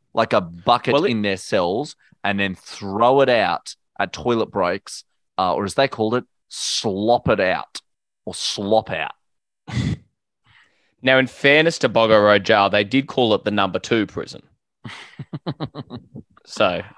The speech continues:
Speaker 2: but
Speaker 1: Oh,
Speaker 2: of course
Speaker 1: you
Speaker 2: there's
Speaker 1: wanted
Speaker 2: number
Speaker 1: good
Speaker 2: twos everywhere.
Speaker 1: facilities to wee? <laughs> Oh, you shouldn't have come to number
Speaker 2: Mm,
Speaker 1: two
Speaker 2: yeah.
Speaker 1: prison.
Speaker 2: I'm sorry. You're not happy with all this sloppy poo all over the place? Well, it is,
Speaker 1: I,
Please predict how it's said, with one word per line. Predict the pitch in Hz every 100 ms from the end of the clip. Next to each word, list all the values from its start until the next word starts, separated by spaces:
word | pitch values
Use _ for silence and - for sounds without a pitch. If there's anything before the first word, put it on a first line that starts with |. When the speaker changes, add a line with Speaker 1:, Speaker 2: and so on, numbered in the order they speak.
| _ -
Speaker 2:
but | 180
Speaker 1:
Oh, | 202 165 117
Speaker 2:
of |
course | 131 151
Speaker 1:
you |
Speaker 2:
there's | 165
Speaker 1:
wanted | 160 143
Speaker 2:
number |
Speaker 1:
good | 120 104 95
Speaker 2:
twos |
everywhere. |
Speaker 1:
facilities | 98 143 135 131 120 -
to | 113
wee? | 101 110 117 123 139 156 170 139 -
<laughs> | 147 -
Oh, | 135 127
you | 117 120
shouldn't | 113 120 117
have | 104
come | 117 113
to | 131
number | 160 113 82
Speaker 2:
Mm, | 67
Speaker 1:
two | 113 120
Speaker 2:
yeah. | 151
Speaker 1:
prison. | - 120 - - _ _ _ _ _ 117
Speaker 2:
I'm | 113
sorry. | - 160 135 101 113 - _ _ _ _ -
You're | 110
not | 120 117
happy | 120 131
with | 120 117
all | 123
this | 110 101
sloppy | - - 113 120 - 110
poo | - 127 185
all | 143
over | 151 151
the |
place? | - 151 220 -
Well, | 180 208
it | 175
is, |
Speaker 1:
I, | 208